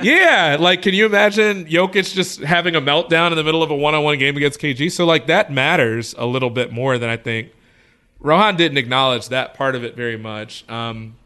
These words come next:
and I also think, I mean, K G did have a number of ways that he could score. He was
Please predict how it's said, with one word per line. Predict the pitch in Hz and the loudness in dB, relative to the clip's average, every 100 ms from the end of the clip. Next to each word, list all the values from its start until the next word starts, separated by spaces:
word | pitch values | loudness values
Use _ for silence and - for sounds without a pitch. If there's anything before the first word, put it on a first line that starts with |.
| _ _ - 151 | _ _ -12 -2
and | 160 | 2
I | 175 | 2
also | 202 190 | 2 0
think, | 180 196 170 | -4 -2 0
I | |
mean, | 170 170 | 0 0
K | 185 | 0
G | 165 185 | 0 0
did | 156 170 | 2 2
have | 139 | 2
a | 120 | 0
number | 113 110 110 | -2 -2 -2
of | 101 | -2
ways | 110 101 | -2 -2
that | 113 | -6
he | 107 | -6
could | 104 | -10
score. | - 107 104 107 | -8 -6 -4 -4
He | |
was | 120 107 - | -4 -8 -12